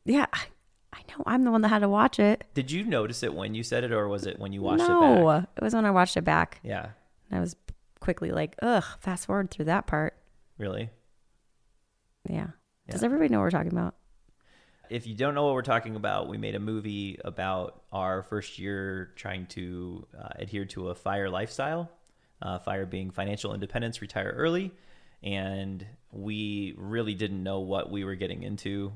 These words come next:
Speaker 2: And that's my bad, because I came from the world of video production, but I'd never really been in front of the camera. And I hadn't really planned on doing that too much. I wanted to be more like a reporter.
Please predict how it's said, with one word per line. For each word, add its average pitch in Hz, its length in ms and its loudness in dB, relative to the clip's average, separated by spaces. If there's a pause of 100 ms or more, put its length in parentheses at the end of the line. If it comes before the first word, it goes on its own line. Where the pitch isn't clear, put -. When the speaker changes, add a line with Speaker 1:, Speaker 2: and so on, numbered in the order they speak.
(120)
Speaker 2:
And 95 320 -6
that's 95 160 -6
my 95 200 -4
bad, 104 360 0 (220)
because 92 240 -6
I 90 100 -4
came 95 220 -4
from 98 160 -6
the 92 160 -4
world 104 240 -2
of 101 60 -8
video 113 160 -4
production, 123 520 0
but 98 80 -4
I'd 92 160 -4
never 95 200 -6
really 95 180 -4
been 90 160 -8
in 90 80 -10
front 113 240 -4
of 127 40 -4
the 139 60 -8
camera. 151 460 -4 (560)
And 87 100 -6
I 95 60 -4
hadn't 165 340 -6
really 151 280 0
planned 202 280 -6
on 202 140 -6
doing 202 220 -8
that 208 340 -10
too 180 160 -6
much. 196 240 -4
I 113 80 0
wanted 113 240 -4
to 107 80 -8
be 113 80 -4
more 110 160 -4
like 104 160 -6
a 98 40 -4
reporter. 143 760 -6